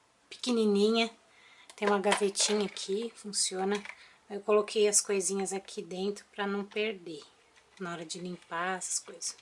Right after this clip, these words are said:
eu vou te mostrar. Tem uma paletinha de, de maquiagem.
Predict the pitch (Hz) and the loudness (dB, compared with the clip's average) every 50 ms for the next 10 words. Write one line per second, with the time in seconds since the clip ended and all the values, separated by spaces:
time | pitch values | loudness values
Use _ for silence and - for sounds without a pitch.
0 | _ - 190 165 175 - - - 185 180 180 - - - 185 - - _ _ _ | _ -20 -20 -20 -20 -20 -16 -14 -12 -10 -10 -12 -12 -16 -20 -20 -20 _ _ _
1 | _ _ _ _ - - - - - - - _ _ - 202 190 196 185 - 208 | _ _ _ _ -20 -20 -20 -20 -20 -20 -20 _ _ -8 -4 -4 -2 0 2 4
2 | 202 202 202 202 - - - 202 196 196 185 175 170 185 202 208 208 202 - _ | 4 4 4 4 2 0 0 2 0 0 -2 -2 0 2 4 4 4 2 0 _
3 | _ _ _ _ _ _ _ _ _ _ _ _ _ _ _ _ 220 196 - - | _ _ _ _ _ _ _ _ _ _ _ _ _ _ _ _ -20 -18 -14 -12
4 | - 185 185 185 190 190 - - - 190 180 180 196 202 208 208 196 - - - | -8 -6 -4 -4 -4 -6 -8 -8 -8 -6 -4 -2 0 0 2 2 2 2 0 0
5 | - | -2